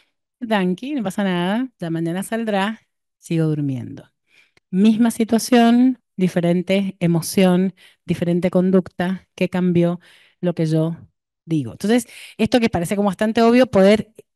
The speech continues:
ampe-, lo que pasa es que estos pensamientos negativos son automáticos. ¡Pum! No me atiende, está con otro. No me atiende, me ignora, no me quiere, me va a dejar. ¿Sí? Estos pensamientos negativos son automáticos, ¿no?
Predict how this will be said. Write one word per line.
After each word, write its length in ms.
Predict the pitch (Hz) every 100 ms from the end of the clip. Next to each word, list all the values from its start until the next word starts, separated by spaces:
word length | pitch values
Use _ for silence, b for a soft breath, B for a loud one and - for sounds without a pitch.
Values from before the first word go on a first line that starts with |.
| _ _ _ -
ampe-, 300 | 190 185 -
lo 140 | - 180
que 80 |
pasa 200 | 185 190
es 40 | 240
que 80 | 240
estos 240 | - 247
pensamientos 580 | - 220 202 190 220 240
negativos 360 | 233 226 262 262
son 100 | 220
automáticos. 580 | 220 233 202 165 - -
¡Pum! 380 | 285 233 170
No 100 | 156
me 80 | 208
atiende, 300 | 226 233 180
está 140 | 156 196
con 140 | 208
otro. 360 | 185 - - - b b b b b _
No 80 | -
me 80 | 196
atiende, 280 | 208 208 185
me 80 | 180
ignora, 520 | 202 202 160 147 - _ -
no 180 | 202 180
me 100 | 190
quiere, 220 | 214 180
me 100 | 170
va 100 | 175
a 40 |
dejar. 480 | 190 - 202 165 147 _ B B B B B B _ _ _ _ _ _
¿Sí? 160 | - 294
Estos 220 | - 226
pensamientos 440 | 208 202 220 254
negativos 400 | 233 208 214 233
son 300 | - 226 226
automáticos, 1000 | - 196 190 180 180 165 151 143 - - -
¿no? 160 | 220